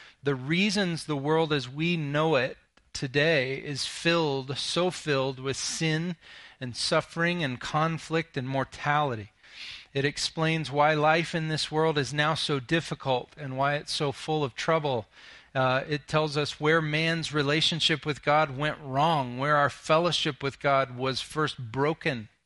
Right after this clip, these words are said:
It helps us make sense of our own brokenness, both physical brokenness and spiritual, moral brokenness. It explains why we experience pain and suffering and death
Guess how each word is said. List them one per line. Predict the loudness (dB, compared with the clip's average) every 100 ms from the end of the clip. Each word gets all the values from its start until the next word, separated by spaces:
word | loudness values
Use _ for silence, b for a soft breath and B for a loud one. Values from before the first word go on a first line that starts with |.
| B B B B B
It | -2 2
helps | 0 0 -2
us | -2 0
make | -2 0
sense | 0 2 0 0
of | 0 4
our | 4
own | 2 0
brokenness, | 0 0 2 -2 -2 -2 -4
both | -2 -2 -2 -6 -16 B B
physical | B -4 0 2 0 0 0
brokenness | 2 0 2 -2 0 -2 0
and | -2 -2
spiritual, | -4 -2 0 2 0 0 0
moral | 2 2 4 4 2
brokenness. | 2 -2 0 -4 -2 -2 -2
It | -4
explains | -2 -2 0 0 0 0
why | 4 4 4
we | 2 -2
experience | -2 -4 2 4 4 2 -6
pain | -6 -2 -2 -2
and | -4
suffering | -2 -2 0 -2 -2
and | -2 0
death | 2 4 2